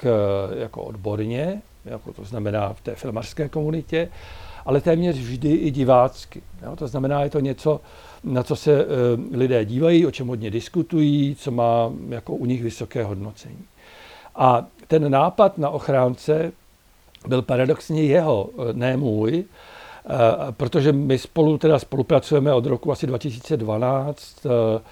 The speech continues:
právě většinou na kriminálních seriálech, eh, a to na, no, ne-, nejsou to vždycky úplně ty procedurální nebo, eh, nebo, nebo reálné kriminálky. Svět pod hlavou je, je, je, je trošku jako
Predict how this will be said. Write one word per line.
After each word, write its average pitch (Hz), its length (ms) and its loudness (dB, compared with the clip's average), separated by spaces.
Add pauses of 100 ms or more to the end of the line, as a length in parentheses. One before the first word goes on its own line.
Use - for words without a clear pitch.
(140)
právě 131 440 4 (200)
většinou 147 520 2
na 120 100 0
kriminálních 131 800 -2
seriálech, 120 680 -2 (720)
eh, 113 320 -2 (160)
a 127 160 4
to 147 200 2
na, 135 260 6 (800)
no, 185 120 2
ne-, 147 160 0
nejsou 156 280 4
to 143 100 0
vždycky 127 320 -4
úplně 131 320 -4
ty 127 80 -6
procedurální 120 920 0
nebo, 110 400 2 (520)
eh, 113 440 2
nebo, 107 220 -4
nebo 107 280 -2
reálné 117 400 0
kriminálky. 113 640 -2
Svět 104 240 -6
pod 110 160 -8
hlavou 110 440 0
je, 107 320 0
je, 110 240 -4
je, 107 220 -4
je 110 160 -4
trošku 110 400 -12
jako 123 280 -12